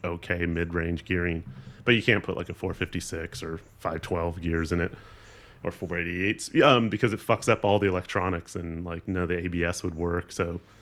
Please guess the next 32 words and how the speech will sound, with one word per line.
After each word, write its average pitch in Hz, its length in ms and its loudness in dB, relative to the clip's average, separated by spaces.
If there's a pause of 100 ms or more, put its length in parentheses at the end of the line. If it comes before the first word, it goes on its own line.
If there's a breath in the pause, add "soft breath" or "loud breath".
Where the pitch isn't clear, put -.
(160 soft breath)
like, 113 180 2
even, 120 400 4 (400)
yeah, 120 240 6
every, 117 340 6
I've 113 160 6
been 107 140 6
on 95 140 4
forums 101 520 4
<laughs> - 60 0
and, 117 180 4
like, 110 300 6
the 135 80 4
only 135 160 6
people 135 260 4
have 98 100 -2
done 113 180 6
it, 107 120 -4 (280 soft breath)
they've 101 180 -4
ripped 107 260 2
out 107 160 2
the 117 80 -2
entire 104 280 4
system, 107 280 -4
put - 140 0
it 104 120 2
back 98 260 0
in, 101 120 -2
and 98 120 -2
there's, 98 140 -4
like, 92 200 -8
no 95 680 0
<laughs> - 40 -20